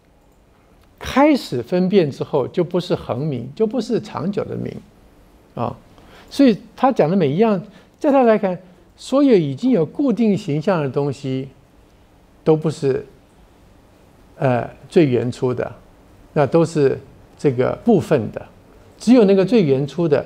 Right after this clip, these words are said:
那个道，才是一生二、二生三、三生万物的，懂的意思吧？回到最原初的才是可能。所以，就比如说我们的生命什么呢？我们的生命啊，我吴某人是，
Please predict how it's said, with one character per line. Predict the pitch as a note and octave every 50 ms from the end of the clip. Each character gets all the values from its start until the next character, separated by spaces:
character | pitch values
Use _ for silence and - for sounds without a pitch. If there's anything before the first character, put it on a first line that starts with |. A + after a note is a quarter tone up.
| -
那 | - D#3+
个 | D#3 D3
道， | D3 D#3 F3 D3+ C3 - -
才 | - - -
是 | A#2+ D#3+
一 | F3 E3
生 | C#3 - D#3+ D#3 D#3
二、 | D3+
二 | D3 C#3 C3+
生 | - C#3 C3+ C3
三、 | - C#3+ C3 C3
三 | - C3+ C3
生 | C3+ C3+
万 | C#3 C3+ B2 A#2
物 | A#2+ A#2+ A#2
的， | - -
懂 | - B2 B2
的 | C3+ D#3
意 | D#3+
思 | - D3+
吧？ | D3+ C#3+ B2+ - - - - - - - - - - - - _ -
回 | - G3 B3
到 | - C#4+ C4
最 | A3+ - B3+ G#3+
原 | F3 D#3 D#3+ E3+
初 | - - G3
的 | F3+ E3+ C#3+
才 | - - C3 C3
是 | C#3 C#3+
可 | - - - B2 A#2
能。 | A2 - - C3 - _
所 | _ - A3 A3+
以， | A3+ G3+ D#3+ D3 -
就 | - - A3
比 | F3+ G#3+ G3
如 | G3 G3
说 | G3 F#3+ - -
我 | - C3+ C3
们 | C#3
的 | E3 F#3
生 | E3 - G3+ G3+
命 | G#3+ G#3+ F3+
什 | A#2 B2 A2
么 | A#2+ C3
呢？ | D3+ F3 G3+ G3+ - - _ - - - - - - - - - - -
我 | - D3+
们 | G3 A#3
的 | B3
生 | - - G#3+
命 | A3 A3+ A3 F#3+ - B2+ - _ _ _ _ _ _
啊， | - D3+ C#3+ C3 A2+ G#2+ _ _ _ _ _ _ _ _ _ _ _ _ _ _ _ _ _ _ _ _ _ _ -
我 | E3+ D3 C#3 C3 C3 C3 B2+ - -
吴 | E3 G#3
某 | A3 G3+ D3+
人 | B2+ A#2 A#2 A2+ A2+ B2+ D3 C#3+ _ _ _ _ _ _ _ _ _ _ _ _ _ _ _ _ _ _ _ _ _ _ _ _ _ _ _ _ _ _ _ _ _ _ _ - -
是， | - - G3+ F3 -